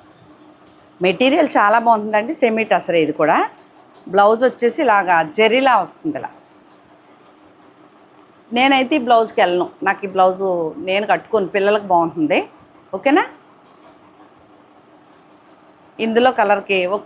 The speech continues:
ప్లెయిన్ బ్లౌజ్ వేసేసుకుంటే ఈ చీర చాలా రిచ్గా ఉంటుంది. ఇదిగోండి, ఇది నా అదే, ఇది నా అదే.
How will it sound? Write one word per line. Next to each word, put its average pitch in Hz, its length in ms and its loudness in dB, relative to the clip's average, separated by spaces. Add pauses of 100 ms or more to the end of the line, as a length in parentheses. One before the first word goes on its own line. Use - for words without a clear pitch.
ప్లెయిన్ 233 320 2
బ్లౌజ్ 247 260 2
వేసేసుకుంటే 220 560 -4
ఈ 254 100 -2
చీర 220 180 2 (120)
చాలా 190 220 0
రిచ్గా 214 380 -2
ఉంటుంది. 156 260 -10 (4000)
ఇదిగోండి, 202 380 -2 (440)
ఇది 175 180 -10
నా 185 80 2 (180)
అదే, 208 240 -2 (1500)
ఇది 160 160 -6 (100)
నా 175 80 2 (220)
అదే. 190 240 -4